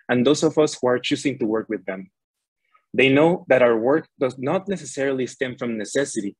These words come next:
but from the agendas of the organizations that fund our work in our livelihoods.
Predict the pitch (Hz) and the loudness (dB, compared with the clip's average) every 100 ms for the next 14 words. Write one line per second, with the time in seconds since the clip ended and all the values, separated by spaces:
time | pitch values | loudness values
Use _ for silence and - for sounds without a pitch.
0 | _ _ _ - 117 131 123 123 117 127 | _ _ _ -8 -4 0 2 4 4 2
1 | 139 143 139 113 120 113 110 110 - 120 | 2 0 0 0 2 2 0 -2 -4 -4
2 | 131 113 110 _ - 147 151 - 113 101 | -4 -8 -10 _ -4 -2 -2 0 0 2
3 | 123 170 _ _ _ - 113 107 107 107 | 0 -2 _ _ _ -10 -4 -2 0 -2
4 | 95 - 90 - - | -4 -12 -14 -16 -20